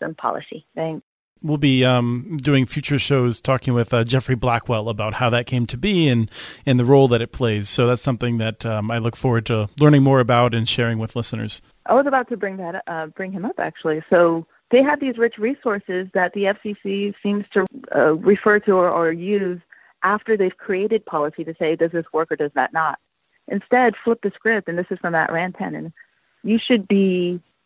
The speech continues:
Speaker 2: conferring with them to design the processes and the policies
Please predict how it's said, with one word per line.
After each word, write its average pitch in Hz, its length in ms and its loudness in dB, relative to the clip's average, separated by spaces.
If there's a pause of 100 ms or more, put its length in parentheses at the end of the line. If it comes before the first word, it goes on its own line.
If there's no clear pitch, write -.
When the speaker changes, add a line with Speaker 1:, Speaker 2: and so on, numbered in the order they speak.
(140)
Speaker 2:
conferring 254 500 4
with 208 120 6
them 180 140 -2
to 185 100 0
design 185 480 -2
the 233 60 0
processes 151 800 -4
and 160 120 -6
the 147 60 -4
policies 143 640 -4